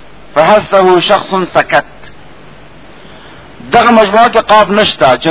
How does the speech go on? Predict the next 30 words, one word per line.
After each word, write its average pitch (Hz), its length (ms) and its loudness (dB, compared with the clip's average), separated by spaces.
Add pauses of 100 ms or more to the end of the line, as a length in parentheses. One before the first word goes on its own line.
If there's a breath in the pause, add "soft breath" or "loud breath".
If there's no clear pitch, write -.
نشته 233 320 0
نو 196 100 -2
دغه 220 340 2
صفت 185 380 -6
پکې 165 240 -4
نشته، 147 200 -4
هم 190 220 -2
صفت 160 360 -6
پکې 139 200 -4
نشته. 120 280 -2 (280 loud breath)
نو 135 60 -2
د 139 60 0
هغې 165 220 2 (100)
مقابل 190 360 0
صفت 220 280 -4
شي 269 180 -2
دی؟ 247 200 2
جهر، 139 240 2 (340)
بس 131 120 -2
جهر 156 260 0
پکې 123 360 -8
دی، 90 100 -6 (920)
جهر 151 260 2
پکې 135 100 -6
په 135 100 -4
خپل 180 160 -2
وجود 135 320 -2
ته 117 80 0
راغی، 92 280 -2 (1040)
ځکه 175 200 0